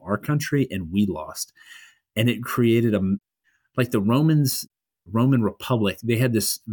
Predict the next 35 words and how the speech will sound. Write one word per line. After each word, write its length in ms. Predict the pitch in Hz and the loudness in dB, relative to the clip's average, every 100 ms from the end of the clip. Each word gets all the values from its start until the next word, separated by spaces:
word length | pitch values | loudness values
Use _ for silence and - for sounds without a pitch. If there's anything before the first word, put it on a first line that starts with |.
| 92 | -8
fear 640 | - - 127 107 90 - _ _ | -8 0 2 2 0 -10 _ _
of 160 | 98 90 | -4 -2
the 80 | |
Gauls. 500 | 98 92 82 73 - | -2 -2 -6 -8 -6
That's 220 | - 110 - | -2 0 2
why 120 | 107 | 0
Julius, 500 | 101 101 95 92 - | 2 4 4 0 -2
like, 200 | 85 - | -4 -4
just 220 | 101 - | -6 -2
went 180 | 92 - | -4 -4
off 280 | 87 85 - | -10 -12 -8
on 120 | 80 | -8
'em 160 | 73 80 _ _ _ _ | -8 -12 _ _ _ _
and 300 | 92 87 82 | -4 -4 -4
just 240 | 90 - | -4 -2
slaughtered 380 | - 90 87 80 | -2 -2 -4 -8
'em, 140 | 78 - | -10 -4
because 300 | 110 123 110 | 0 0 2
they 100 | 117 | 0
had 180 | 117 117 | 2 2
this, 240 | 110 - | 2 2
like, 200 | 104 90 - | 0 -2 0
ingrained 560 | 107 101 104 113 110 | 2 2 2 2 2
fear 400 | - - 120 98 | 0 2 4 2
from 200 | - 98 | 0 -4
three 300 | 82 - 107 | -4 0 0
hundred 340 | 104 110 107 98 | 0 0 2 0
and 120 | 90 | -2
something 340 | 117 104 101 | -2 -2 0
years 300 | 98 101 92 | 2 2 0
earlier 500 | 95 107 90 87 87 _ - - _ _ | 0 0 0 -2 -6 _ -20 -20 _ _
where 120 | 107 101 | -2 0
they 340 | 92 90 87 | 2 0 -2
sacked 440 | - - 90 85 92 | -4 -2 -2 -4 -4
Rome. 360 | 95 82 78 | -2 -2 -4